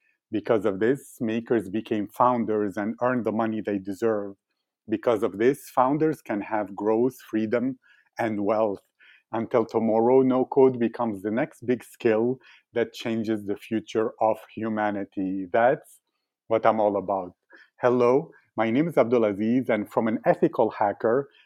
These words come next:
to a European Ivy League business graduate to a hypnotherapist to a growth marketer, I've lost everything twice, and now I'm rebuilding my life one more time,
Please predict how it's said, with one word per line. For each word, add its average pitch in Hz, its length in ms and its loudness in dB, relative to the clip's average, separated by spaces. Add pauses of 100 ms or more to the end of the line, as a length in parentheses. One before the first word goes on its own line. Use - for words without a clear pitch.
(100)
to 120 100 0
a 113 60 2
European 127 580 0
Ivy 110 320 -2
League 107 300 -4
business 104 340 -4
graduate 107 540 -2 (320)
to 110 100 0
a 104 100 4
hypnotherapist 120 920 -2 (420)
to 113 120 2
a 107 40 2
growth 117 500 2
marketer, 110 680 0 (340)
I've 117 240 2
lost 113 640 0
everything 113 680 -2
twice, 101 680 2
and 110 180 -2
now 117 440 0 (260)
I'm 113 180 0
rebuilding 123 640 2
my 107 160 2
life 107 360 0
one 110 200 0
more 104 260 -2
time, 104 420 0